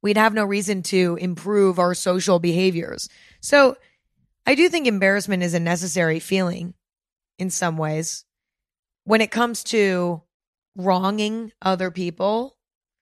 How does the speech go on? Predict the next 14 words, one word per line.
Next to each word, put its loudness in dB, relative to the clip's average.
doing -2
inconsiderate -2
things, -8
doing 0
morally 0
wrong -2
things, -6
I -4
think -4
embarrassment -2
and -4
shame -2
is 4
necessary. -2